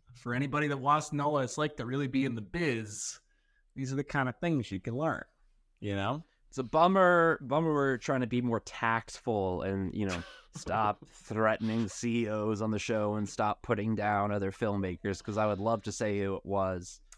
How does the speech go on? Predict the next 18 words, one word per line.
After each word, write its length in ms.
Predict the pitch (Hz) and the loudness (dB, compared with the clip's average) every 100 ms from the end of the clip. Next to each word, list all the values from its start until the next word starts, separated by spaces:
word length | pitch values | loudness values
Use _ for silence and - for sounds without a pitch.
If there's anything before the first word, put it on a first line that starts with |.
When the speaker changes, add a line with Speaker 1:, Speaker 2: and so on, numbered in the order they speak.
| _ _ _ _ _ | _ _ _ _ _
Speaker 2:
But 340 | 139 123 120 - - - - | 2 2 2 -2 -16 -20 -2
our 160 | 135 147 | 2 4
sleuthing 560 | - - 190 190 196 | 2 0 2 4 2
guests, 640 | 165 170 175 - - - - | 4 6 4 2 -14 -14 -6
I 60 | 151 | -2
mean, 100 | 151 | 0
our 80 | 147 | -2
sleuthing 440 | - 208 196 180 | -2 -2 0 2
listeners 440 | 170 165 170 160 147 | 2 2 0 0 0
will 80 | |
just 180 | 135 151 165 | -2 -2 -2
have 180 | 151 | -2
to 80 | - | -4
try 180 | - 156 | -2 -2
to 60 | 127 | -2
piece 360 | - 160 - | -4 -6 -6
it 80 | 156 | -8
together. 640 | 123 113 143 131 107 107 | -6 -2 0 0 0 -4